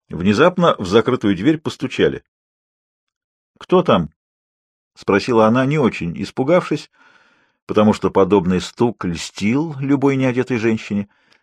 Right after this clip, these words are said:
Из-за двери послышалось мычание молодого осла. Лидка отодвинула щеколду и увидала Игорька, переминавшегося с ноги на ногу, будто ему хотелось в уборную. «Чего тебе, убогий?»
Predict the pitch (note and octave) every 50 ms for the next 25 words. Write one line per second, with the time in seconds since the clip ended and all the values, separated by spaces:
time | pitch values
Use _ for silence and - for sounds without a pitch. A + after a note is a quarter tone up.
0 | _ _ _ _ _ _ _ _ _ _ - G2 G2 E2+ G#2 A2 F#2 G#2+ C#3 C#3+
1 | C3+ - A#2 G#2 - A2+ A#2 - A#2 G#2 G2 - G#2+ A2 - - A2 G#2 G2+ G2+
2 | G2+ G2+ G2+ G2+ F#2+ G2+ G2 G#2+ G#2+ G#2+ - G2+ F#2 D#2 C#2+ - _ _ _ _
3 | _ _ _ _ _ _ _ _ _ _ _ _ _ _ _ - G2 A2+ A2 -
4 | - A2 G2+ - - - G#2 G2+ - A#2 G#2+ F#2+ G#2 G2+ F#2 F2+ F2+ F2 - -
5 | - F#2+ - C3 D#3 E3 D3+ B2+ A#2 G2+ - - G#2 G#2 G2+ G2 G2+ G2 A#2 A2
6 | G#2 G#2 G2+ F2+ G2+ F#2 - - C#3 C#3+ C#3 - _ _ _ - A2 G#2 A2 A2
7 | A#2 A#2+ B2+ B2+ A#2+ A2+ - - G2+ F2+ F2 - F#2 - G#2 G#2 G2+ G2 F#2+ A2
8 | C3 D3 C#3 B2+ A2 G#2 G2 - - - - - - _ _ _ _ - F3 -
9 | - - G#2+ G2 F#2+ - G2+ G2 - G2 F#2+ F2 - G2+ G2+ F2+ F#2 F2+ E2+ E2
10 | D#2+ D2+ - _ _ _ _ _ _ _ _ _ _ _ _ _ _ _ - -
11 | - D3+ F3 G3+ G#3 F#3+ - - A#2 G2 G2+ A#2+ C#3 D3+ F#3 F#3 D3 F#2 D#2 C2+
12 | C#2 _